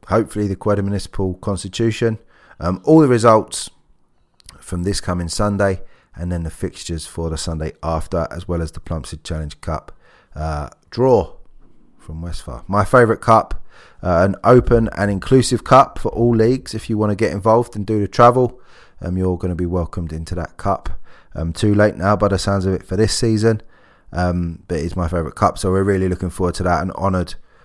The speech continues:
um, to be, um, given the chance to do that draw. Um, see you next week, guys. Enjoy your football.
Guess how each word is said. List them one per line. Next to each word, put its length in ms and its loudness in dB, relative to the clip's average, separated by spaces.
um, 420 -4
to 160 -6
be, 380 -4
um, 300 -6
given 260 -2
the 60 -4
chance 440 -2
to 140 -12
do 160 -4
that 180 -6
draw. 280 -6
Um, 340 -4
see 160 6
you 40 8
next 200 0
week, 160 0
guys. 280 2
Enjoy 300 2
your 100 6
football. 480 0